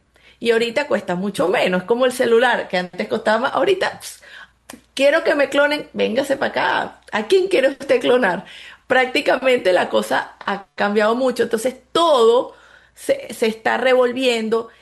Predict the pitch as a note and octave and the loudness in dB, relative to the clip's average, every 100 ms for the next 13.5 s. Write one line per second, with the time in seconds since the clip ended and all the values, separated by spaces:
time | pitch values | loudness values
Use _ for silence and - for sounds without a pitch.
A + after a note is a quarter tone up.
0 | _ _ A#3 A#3 A#3+ B3+ A#3 A3 G#3+ G#3+ | _ _ -2 0 0 0 0 0 0 -2
1 | G#3+ A#3+ C4+ B3 A3+ G#3+ A3 B3 A3+ B3 | -4 -2 -2 0 0 0 0 -2 0 0
2 | A#3+ G#3 G#3+ - _ _ _ _ _ _ | 0 -2 -4 -12 _ _ _ _ _ _
3 | - - A3 A3 A#3 A#3+ B3+ B3 B3+ B3 | -20 -2 0 2 2 0 0 -2 0 2
4 | B3+ A#3+ B3 B3+ B3 A#3+ B3 A#3 A3 A3 | 2 2 0 0 -4 -6 -4 -2 0 2
5 | A3+ A3+ B3 A#3 B3 B3 A3+ A3+ A3+ G#3+ | 0 0 0 0 -2 -2 -2 -2 -2 -2
6 | G3+ B3 A#3+ A3 A3 - G#3 G3+ G3+ F#3+ | 0 2 2 0 -4 -8 -6 -2 -2 0
7 | F#3+ F#3 F#3 F3+ F3+ F3+ E3+ F#3 - - | 0 0 0 -2 -2 -4 -6 -16 -16 -12
8 | F#3 F#3+ F#3 G#3 A3 A3 A3+ A3 A3 A#3 | -4 -4 -4 -2 -2 -2 -2 0 2 0
9 | B3+ G#3 - A3 - G3 F3 A3 G#3+ E3+ | 0 -2 -2 -6 -4 -6 -2 -4 -2 -4
10 | - - - - _ A3 G#3+ G#3+ F#3 - | -6 -16 -20 -20 _ -2 0 0 -4 -6
11 | _ _ _ - G#3+ C#4+ D#4 E4+ F4+ - | _ _ _ -6 -2 0 0 0 -2 -2
12 | A3+ A3+ D4 - D#3+ D#3+ G#3+ G#3+ A3+ A#3 | 0 0 0 -2 -2 -2 -4 -2 0 0
13 | B3 B3+ C4 C#4 - | 0 0 0 -2 -6